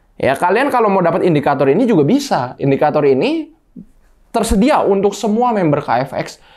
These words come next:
Ribuan member K F X sudah menggunakan indikator ini dan menghasilkan profit. Linknya di deskripsi, hanya empat puluh sembilan ribu untuk seumur hidup. Tapi selepas daripada strategi, strategi ada seribu satu strategi lah di luar sana ya, seribu satu jalan menuju Roma.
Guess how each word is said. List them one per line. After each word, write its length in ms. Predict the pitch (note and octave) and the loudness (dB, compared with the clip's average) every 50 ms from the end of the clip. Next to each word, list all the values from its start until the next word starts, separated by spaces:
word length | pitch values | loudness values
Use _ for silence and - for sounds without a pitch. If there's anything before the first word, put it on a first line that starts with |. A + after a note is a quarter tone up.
| _ _ | _ _
Ribuan 460 | - F3+ A3 A3+ G3 F#3 G#3+ A#3 A3+ | 0 0 2 2 2 2 2 2 2
member 240 | A3 A3 G3+ F#3+ - | 0 0 0 0 0
K 160 | - E3 C#3+ C#3+ | 0 0 0 0
F 60 | D3 G#3 G#3 | 0 -2 -4
X 80 | - | -2
sudah 160 | A3 G3 F3 | 0 0 2
menggunakan 400 | E3+ E3+ D#3 D3 C#3+ C#3 C#3+ C#3 | 2 2 2 2 2 0 0 0
indikator 480 | - C#3 C3 B2 - G#2 G2 - B2+ A#2 | 0 0 0 0 0 0 0 0 0 0
ini 160 | B2 F3 G#3+ | 0 2 2
dan 240 | F#3 D3+ C#3 C#3 C#3+ | 2 2 2 2 0
menghasilkan 560 | D3 C#3 B2+ B2+ C#3 B2+ B2 D3+ D#3 E3 D#3 | -2 -2 -4 -4 -6 -6 -4 -4 -6 -6 -6
profit. 400 | - D3 D3 - - - - - - - - - - - - | -6 -8 -6 -6 -8 -8 -8 -12 -20 -20 -20 -20 -10 -4 0
Linknya 320 | F3+ G3+ A3 A3+ A#3+ G#3 | 0 2 2 2 2 2
di 80 | G#3+ E3+ | 4 4
deskripsi, 560 | D#3 D3+ D3 - D#3+ C#3 C3 - - B3+ B3 | 2 2 2 2 0 0 0 0 -2 -2 0
hanya 320 | A#3+ G#3+ F3+ F3+ F3 D#3+ | 0 0 0 0 0 0
empat 240 | F3+ - - - - | -2 -2 -4 -4 -2
puluh 160 | - F#3 F3+ | 0 0 0
sembilan 240 | F3+ - E3+ E3 D3 | 0 0 -2 0 0
ribu 240 | C#3+ D#3 E3 F#3+ G3+ | 2 2 2 2 2
untuk 240 | F#3+ E3+ E3 E3 - | 2 0 0 -2 -6
seumur 400 | - - - E3 D#3 D3 C#3+ C#3 | -6 -2 0 0 2 2 2 2
hidup. 320 | C#3 B2 - - - - - - _ _ _ _ _ _ | 2 2 2 0 -2 -4 -14 -20 _ _ _ _ _ _
Tapi 640 | - D#3 - - D#4 D4+ A3 C#3+ - - - - _ _ _ | -2 -2 0 2 2 2 0 0 -2 -8 -18 -20 _ _ _
selepas 420 | _ - - B3 C4 - C#4+ C4+ B3+ | _ -4 -2 -2 0 0 0 2 2
daripada 280 | A#3 - - G3 F3+ | 2 2 2 0 -2
strategi, 400 | F3 - F#3+ E3+ E3+ A3+ A#3+ F#3 | -2 -2 -2 -2 0 0 0 0
strategi 400 | F3 F3 - D#3 D#3 E3+ E3+ G3 | 0 0 0 0 0 2 2 2
ada 160 | B3 G#3+ D#3+ | 2 2 2
seribu 280 | D#3 D3+ - D3+ C#3+ C#3+ D3 | 0 0 0 0 2 2 0
satu 280 | - E3 C#3+ D3 D3+ | 0 -2 -2 -2 -2
strategi 500 | D3 D3 - C3 - - D#3 D#3 D#3 D3+ | -2 0 0 0 0 0 0 2 2 2
lah 100 | A#2+ A#2+ A#2 | 2 2 2
di 80 | A#2+ A#2+ | 2 2
luar 240 | A#2 A#2+ B2 A#2+ A#2+ | 2 2 2 0 -2
sana 320 | A#2 C3+ B2 B2 C3 A#2+ A#2 | -4 -4 -2 -2 0 0 0
ya, 200 | A#2 A#2 A#2 C3 - | -2 -2 -2 -4 -2
seribu 240 | - B2+ B2+ B2 | 0 0 2 2
satu 240 | B2+ - C#3 - C#3 | 2 0 -2 -2 0
jalan 300 | B2 A#2+ B2+ B2+ C#3 C3+ | 0 2 2 2 2 2
menuju 260 | B2+ A#2+ A#2+ A2+ A#2+ | 0 0 0 2 2
Roma. 400 | A#2+ B2 C3+ D3+ D3 C3 A2 - | 2 2 2 2 0 -2 -4 -6